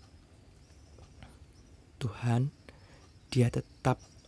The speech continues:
dan tidak berubah. Tuhan sanggup menjadi sandaran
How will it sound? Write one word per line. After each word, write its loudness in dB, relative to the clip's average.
dan -2
tidak 2
berubah. -4
Tuhan -2
sanggup 2
menjadi 2
sandaran 2